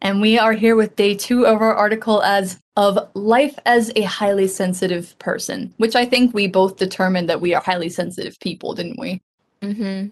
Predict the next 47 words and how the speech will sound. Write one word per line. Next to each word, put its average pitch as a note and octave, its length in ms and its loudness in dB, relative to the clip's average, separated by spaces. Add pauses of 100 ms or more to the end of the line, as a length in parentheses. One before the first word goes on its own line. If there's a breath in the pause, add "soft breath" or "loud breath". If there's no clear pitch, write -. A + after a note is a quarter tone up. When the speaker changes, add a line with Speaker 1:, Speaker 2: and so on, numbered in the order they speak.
Speaker 2:
Yeah. F3 260 0
Speaker 1:
Yeah. F#3+ 360 -2 (340 loud breath)
'Cause, G#3+ 420 0
you G#3+ 140 2
know, F3+ 160 2
a F#3 40 2
highly G#3 240 2
sensitive G3 440 -2
person F#3+ 340 0
may F3 120 -2
be E3 160 -8
very G3 260 2
sensitive F#3 640 -4
to E3+ 400 -8
certain F3 400 -6
smells, G#3 960 0
sights, F3+ 400 0
Speaker 2:
Mm-hmm. F3+ 420 -6
Speaker 1:
sounds, F3 600 -2
things G#3 280 0
like D3+ 220 -4
that. F#3 380 0 (460 loud breath)
Speaker 2:
Stress. G#3 420 0
Speaker 1:
And, G#3 180 -4 (540)
yeah, A3+ 340 2
it F#3 120 -6
can A3+ 140 6
stress - 360 0
you G#3 140 0
out G3+ 220 2
if F#3+ 100 -4
there's F#3+ 200 -4
too - 200 -2
much F3+ 280 -2
of F3+ 100 -6
it. - 220 -6 (120)
But G3+ 160 0
also, G#3+ 380 4
you're G3 260 4
also F#3+ 300 2
very F#3+ 360 2
in F3+ 120 -4
tune F#3+ 180 -4
with F3+ 140 -2
other F3 140 -6
people's F3 360 -8
emotions. G#3+ 720 0